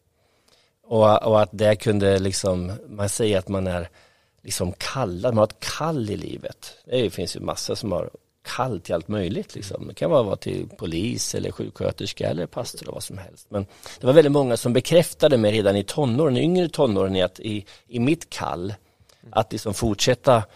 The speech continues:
den här vandringen med Gud och att jag också kunde få hjälpa andra liksom. Och det är ju det som är själva grejen med, med att vara en pastor liksom. En, en, en bild i, i, i Bibeln som talar om vad, vad det innebär, är ju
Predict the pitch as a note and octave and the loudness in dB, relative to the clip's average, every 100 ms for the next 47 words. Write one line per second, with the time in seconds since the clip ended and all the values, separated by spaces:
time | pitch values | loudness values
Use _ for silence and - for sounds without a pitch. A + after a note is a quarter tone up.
0 | - _ _ - G2+ G2+ G#2 G2 F#2 G2+ | -20 _ _ -8 0 6 6 6 4 0
1 | G2+ F#2+ G2 F#2+ C3 D3 A2+ G#2 - G#2 | 0 0 -2 -2 0 0 2 2 2 -4
2 | - G#2 G#2 F#2+ G2+ F#2+ - G#2+ G#2 F2+ | -4 -8 -8 -6 -4 -4 -6 -8 -6 -8
3 | F#2 G#2+ G#2 F2 - F#2+ - F#2+ B2+ D3 | -6 -4 -4 -6 -10 -10 -8 -4 0 2
4 | C3+ - A#2+ G#2 G#2 _ _ _ _ _ | 2 2 0 0 -2 _ _ _ _ _
5 | C3 A2 G2+ F#2+ A2 B2 G#2+ F2+ - - | 0 2 4 2 2 2 2 2 -2 -10
6 | _ A2+ G#2+ F#2 E2 E2 G#2 F2+ - - | _ -6 -2 0 0 -2 -6 -4 -4 -6
7 | - A2 G2+ F2+ F2+ - - - G2+ - | -4 -2 -2 -4 -6 -6 -8 -6 -6 -4
8 | A2 G2 - _ _ - - - - - | -4 -4 -8 _ _ -20 -20 -18 -20 -20
9 | - B2+ - A#2 A#2+ A2 A2+ B2 B2+ A#2 | -14 -10 0 4 4 4 4 2 2 2
10 | A2+ - A2+ G#2 F#2+ - - - A2+ G2 | 2 0 -2 -4 -6 -12 -16 -6 -4 -2
11 | A2 C3+ C3 B2+ A#2+ A#2+ - - - A2 | 0 0 0 2 2 -2 -6 -4 -2 -4
12 | G#2 A2 G2 A2+ B2+ G#2 G2+ G2 F#2+ G2 | -2 2 4 4 6 4 4 2 0 0
13 | E2+ F#2 G#2+ A#2+ G2 B2 A2 | -2 -2 2 2 4 2 0